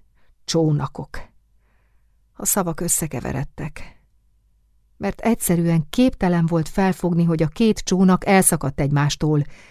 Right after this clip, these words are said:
és amikor újból egymásra találtak, egy ember hiányzott.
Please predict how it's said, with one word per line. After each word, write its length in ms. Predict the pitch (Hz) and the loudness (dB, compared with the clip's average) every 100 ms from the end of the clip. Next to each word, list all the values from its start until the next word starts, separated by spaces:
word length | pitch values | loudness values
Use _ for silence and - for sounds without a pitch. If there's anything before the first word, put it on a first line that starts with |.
| - _ | -20 _
és 180 | - 185 | -2 2
amikor 340 | 185 180 180 185 | 4 4 4 2
újból 520 | 254 262 202 185 180 | 4 4 4 4 6
egymásra 520 | 196 190 190 180 180 | 4 6 4 4 0
találtak, 720 | 180 180 180 175 196 - - - _ _ _ _ _ _ _ _ _ _ _ _ | 2 2 2 2 -2 -4 -12 -18 _ _ _ _ _ _ _ _ _ _ _ _
egy 300 | 233 247 156 | 6 6 4
ember 440 | 180 190 185 175 | 4 4 4 2
hiányzott. 800 | 156 190 160 139 143 143 - - | 4 4 4 2 0 -2 -4 -10